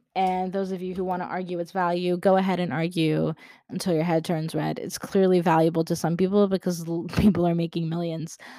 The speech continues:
So you can have that conversation all you want, but in twenty, thirty, forty years, when people have enough money to sustain <laughs> their entire fucking bloodline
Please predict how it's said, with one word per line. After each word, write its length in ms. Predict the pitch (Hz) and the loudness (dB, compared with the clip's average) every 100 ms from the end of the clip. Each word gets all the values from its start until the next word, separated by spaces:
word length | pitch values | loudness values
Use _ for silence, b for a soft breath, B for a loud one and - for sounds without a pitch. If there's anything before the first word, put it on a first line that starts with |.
| B | B
So 920 | - - - 170 165 160 160 156 151 156 147 _ _ b b - | -12 -4 2 2 2 0 0 -2 -4 -8 -14 _ _ b b -8
you 120 | 190 | -4
can 140 | 214 | 0
have 280 | 196 185 180 | 2 2 2
that 140 | 175 - | 0 -2
conversation 680 | 185 170 180 175 170 165 - | -4 -4 -2 -4 -4 -6 -6
all 180 | 151 | -6
you 200 | 170 160 | -6 -6
want, 460 | 156 156 156 - 175 | -6 -6 -6 -8 -10
but 400 | - 151 151 143 - b b b _ - | -8 -6 -6 -6 -10 b b b _ -4
in 640 | 180 175 170 170 165 165 165 | -2 0 0 -2 -2 -2 0
twenty, 300 | - 190 185 | 2 2 2
thirty, 300 | 185 175 175 | 2 2 2
forty 280 | 180 175 | 4 4
years, 640 | 165 170 202 202 196 190 - | 4 6 8 10 8 6 2
when 120 | 180 | -2
people 340 | - 170 175 | -2 -2 0
have 220 | 175 175 170 | 0 0 0
enough 280 | 165 165 | -2 -4
money 380 | 170 160 160 160 | -4 -2 -2 -2
to 600 | 156 - 170 160 160 156 160 | -4 -2 2 2 2 2 -2
sustain 880 | - 170 - 160 151 151 147 165 | -6 -8 -4 -4 -4 -4 -4 -4
<laughs> 40 | 190 | -2
their 300 | 196 269 175 | 2 2 2
entire 560 | 180 - 170 160 165 | 0 0 0 0 -2
fucking 380 | 175 175 - 160 | -2 -4 -2 -4
bloodline 800 | 170 175 175 175 190 196 220 240 | -2 -2 0 2 4 4 4 4